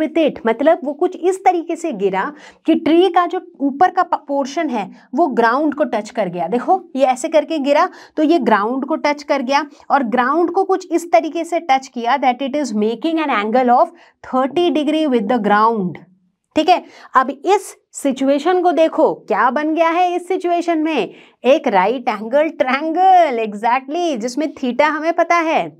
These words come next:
ओके, the distance between the foot of the tree and to the point where the top touches the ground is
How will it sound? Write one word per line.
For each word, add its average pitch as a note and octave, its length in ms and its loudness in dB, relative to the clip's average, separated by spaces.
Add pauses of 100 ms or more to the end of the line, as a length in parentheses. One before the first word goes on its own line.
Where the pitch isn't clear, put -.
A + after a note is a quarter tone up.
ओके, G#3+ 340 0 (600)
the C4 100 2
distance F4 560 -2
between F#4 360 2
the C#4+ 120 2 (140)
foot G#4+ 360 0
of D4 240 2
the A#3+ 140 -4
tree G#3+ 300 -4 (540)
and D4+ 320 0 (180)
to F#4+ 100 6 (100)
the F4+ 100 2 (120)
point B3+ 480 0
where A3+ 160 0
the C#4 120 0 (140)
top E4+ 340 0
touches D#4+ 380 -6
the A#3 180 -2
ground G#3 460 0 (180)
is B3+ 260 2